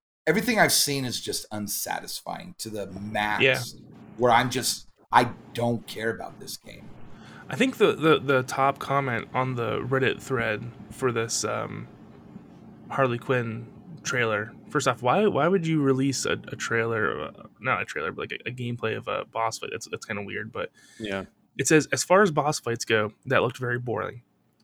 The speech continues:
Speaker 2: Harley Quinn has so much potential as a chaotic boss fight, but they chose to focus on her swinging around a hammer.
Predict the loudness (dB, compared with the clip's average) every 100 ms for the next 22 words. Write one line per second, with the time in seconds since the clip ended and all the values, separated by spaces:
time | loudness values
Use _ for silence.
0 | _ _ 0 4 4 2 0 2 -2 -6
1 | -4 -2 2 2 0 -2 0 0 0 0
2 | 2 0 2 0 2 0 0 0 0 0
3 | -4 -2 0 0 2 0 0 0 -2 -2
4 | -6 -4 -4 -4 -4 -6 -4 -6 -6 -8
5 | -8 -8 -10